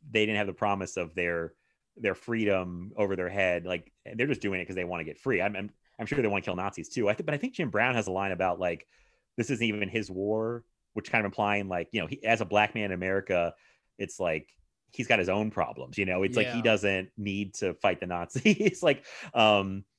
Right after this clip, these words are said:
Speaker 1: you know, he's like, "That's America's war." I'm like, "I got other stuff to worry about." And, um, so, yeah, I'm not sure. I mean, I'm sure they're happy to do it, <laughs> but to kill the Nazis. But, um, it's interesting, too, 'cause you mentioned these, like, rah, rah World War Two movies.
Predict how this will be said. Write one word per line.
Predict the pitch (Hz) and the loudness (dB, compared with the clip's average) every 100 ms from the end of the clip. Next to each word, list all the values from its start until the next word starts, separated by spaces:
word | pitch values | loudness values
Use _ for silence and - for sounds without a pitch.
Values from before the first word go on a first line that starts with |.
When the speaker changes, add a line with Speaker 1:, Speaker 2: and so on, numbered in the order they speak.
| - - _ | -20 -20 _
Speaker 1:
you | 131 | -2
know, | 104 | 0
he's | 98 101 | 2 2
like, | |
"That's | 117 120 | 2 4
America's | 104 104 95 | 4 4 0
war." | 90 90 87 85 85 - | -2 0 0 -2 -4 -2
I'm | 92 90 | 0 -2
like, | 85 85 _ - | -4 -6 _ -2
"I | 101 | 0
got | 95 | 2
other | 92 | 0
stuff | 90 | -4
to | 92 | -4
worry | 87 | -2
about." | 87 87 85 | 0 0 0
And, | 101 92 90 | -2 -2 0
um, | 87 85 82 _ _ _ _ _ - | -2 -4 -12 _ _ _ _ _ -2
so, | 156 | 0
yeah, | 151 139 | 2 0
I'm | |
not | 180 - | 0 -2
sure. | 175 | -4
I | 135 | -2
mean, | 123 113 - | -4 -4 -6
I'm | 110 | -2
sure | 160 | 2
they're | 101 | 2
happy | 110 110 101 | 4 2 0
to | - | -2
do | 120 | 0
it, | 95 - | 0 2
<laughs> | |
but | 135 - - 247 226 269 - 185 | 0 0 2 4 8 6 4 -6
to | 160 | 2
kill | 202 | 2
the | 170 | 4
Nazis. | 147 160 - 151 143 | 2 0 0 -2 -2
But, | 151 135 131 - - - - | 2 0 0 -12 -16 -8 2
um, | 135 127 120 117 - _ - | 6 6 4 -4 -10 _ -2
it's | 160 | 0
interesting, | 202 247 269 180 139 | 0 0 2 2 2
too, | - 175 | 4 4
'cause | 127 | 4
you | 120 | 2
mentioned | 135 143 | 2 0
these, | 123 | 0
like, | 120 | 2
rah, | 98 110 | 4 6
rah | 107 107 101 | 6 6 6
World | 101 | 4
War | 104 | 2
Two | 95 131 | 0 0
movies. | 104 92 90 85 | 0 2 0 -2